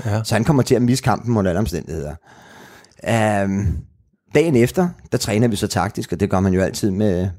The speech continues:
Speaker 2: med Richard Møller. Øhm, ja, med alle træner inden landskamp, der er det klart,
Speaker 1: Mhm.
Speaker 2: der er alle mulige standardsituationer, som du gennemgår, og forskellige opspilsmønstre, hvad det nu engang kan være.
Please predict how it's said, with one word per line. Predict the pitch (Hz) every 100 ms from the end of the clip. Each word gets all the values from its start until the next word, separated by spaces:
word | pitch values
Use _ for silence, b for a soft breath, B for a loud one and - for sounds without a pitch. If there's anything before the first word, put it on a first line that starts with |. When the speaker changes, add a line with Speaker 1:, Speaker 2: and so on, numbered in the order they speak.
| -
Speaker 2:
med | 101
Richard | 98 95 92
Møller. | 101 76 98 b b b b b b b -
Øhm, | 110 104 98 95 92 90 85 80 - -
ja, |
med | 90 -
alle | 90 -
træner | - 90 104
inden | 104 101
landskamp, | 98 - 95
der | 92
er |
det | 95
klart, | 110 98
Speaker 1:
Mhm. |
Speaker 2:
der | 98
er |
alle | 95
mulige | 98 98 95
standardsituationer, | - 92 104 95 90 92 92 95
som | 98
du | 85 87
gennemgår, | 82 95 92 82 50
og | 80 71 -
forskellige | - - 98 92 85 82
opspilsmønstre, | 90 - 92 92 85 - 87
hvad | 90
det | 95
nu |
engang | 90 85 -
kan | 82
være. | 87